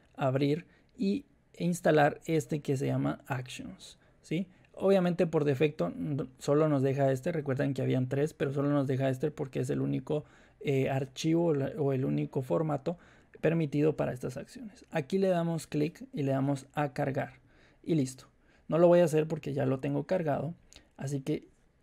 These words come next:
como este, este, esta opción que se llama Painter-, Painterly, ¿cuál fue el que abrimos? Ese fue el que abrimos, sí. Entonces,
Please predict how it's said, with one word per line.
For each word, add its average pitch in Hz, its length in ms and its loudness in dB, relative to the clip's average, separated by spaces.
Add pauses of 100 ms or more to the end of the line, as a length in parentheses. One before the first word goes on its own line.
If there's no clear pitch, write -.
(200)
como 160 400 0
este, 202 720 0
este, 170 600 -2
esta 165 180 -2
opción 151 280 -4
que 139 100 -2
se 131 80 -2
llama 135 360 0 (100)
Painter-, 160 640 -2 (580)
Painterly, 151 640 -2 (1120)
¿cuál 143 200 -4
fue 156 100 -2
el 156 60 -6
que 160 80 -4
abrimos? 147 460 -6
Ese 147 200 -8
fue 151 120 -8
el 143 60 -14
que 151 100 -10
abrimos, 147 340 -10
sí. - 140 -14 (840)
Entonces, 165 400 0